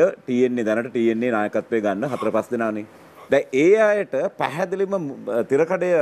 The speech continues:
අයින් කරන්න වුණා. මධ්‍යම රජය කියන මේ භූතයා නැත්තම් ඒගොල්ලෝ කියන ආකාරයේ ප-, පත්වයක් නෙමෙයි. ඇමතිවරු ස-, රෙඩි වෙලා ඉන්නවා. ඒගොල්ලෝ ලෑස්-, ලෑස්ති වෙලා ඉන්නවා.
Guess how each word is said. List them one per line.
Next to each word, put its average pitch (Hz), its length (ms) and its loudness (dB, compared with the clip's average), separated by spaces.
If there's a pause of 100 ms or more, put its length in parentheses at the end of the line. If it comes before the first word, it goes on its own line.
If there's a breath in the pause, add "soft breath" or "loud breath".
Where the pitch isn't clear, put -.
(280)
අයින් 165 220 0
කරන්න 190 280 -2
වුණා. 117 400 -6 (400 loud breath)
මධ්‍යම 139 360 2
රජය 202 320 -2
කියන 135 300 -8 (260)
මේ 147 420 -2 (300)
භූතයා 185 600 2
නැත්තම් 165 340 -4
ඒගොල්ලෝ 185 300 -2
කියන 196 160 -4
ආකාරයේ 156 480 -2
ප-, 120 280 -8
පත්වයක් 113 380 -4
නෙමෙයි. 220 280 -6 (240 loud breath)
ඇමතිවරු 190 540 0
ස-, - 160 -12 (440)
රෙඩි 123 240 0
වෙලා 127 200 4
ඉන්නවා. 131 280 -2
ඒගොල්ලෝ 151 240 -4
ලෑස්-, 117 240 -2
ලෑස්ති 135 280 -2
වෙලා 143 140 0
ඉන්නවා. 151 360 -6